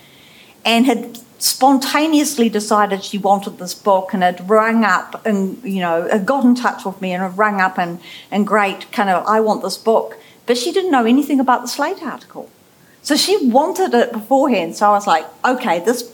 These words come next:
this person, who, who's the publisher at Michael Joseph," editor at Michael Joseph, "You've got it anyway." And then I thought, when I, I took the Viking Penguin, I was just trying to do Penguin Random House in both countries, which kind of is,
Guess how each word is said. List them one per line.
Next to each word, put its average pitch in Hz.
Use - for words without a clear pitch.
this 262
person, 214
who, 302
who's 147
the -
publisher 208
at -
Michael 180
Joseph," 170
editor 147
at 131
Michael 151
Joseph, 170
"You've 269
got 226
it 196
anyway." 185
And 196
then 202
I 190
thought, 190
when 190
I, 185
I 185
took -
the 170
Viking 180
Penguin, 170
I 208
was 208
just 247
trying 214
to 196
do 180
Penguin 185
Random 185
House 214
in 185
both 190
countries, 262
which -
kind 277
of 254
is, -